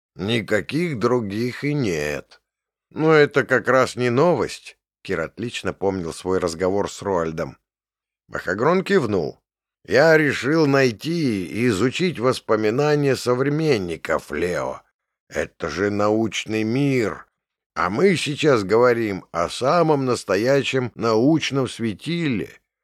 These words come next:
У него должны были найтись и сторонники, которые благоговейно цитировали бы его, и противники с завистниками,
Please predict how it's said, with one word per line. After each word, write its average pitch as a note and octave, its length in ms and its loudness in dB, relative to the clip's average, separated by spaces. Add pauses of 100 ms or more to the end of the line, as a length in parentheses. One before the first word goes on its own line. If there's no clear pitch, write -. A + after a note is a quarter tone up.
(260)
У G2 120 -2
него F#3 300 6
должны E3+ 460 6
были F3 240 6
найтись D#3 580 2
и C#3 80 2
сторонники, C3+ 920 -2
которые G#2+ 520 2
благоговейно G2+ 1080 0
цитировали F#2+ 680 -2
бы E2+ 200 -4
его, C2+ 360 -8 (260)
и G2+ 200 -2
противники F#2 1000 -2
с C#2+ 60 -8
завистниками, F2 920 -4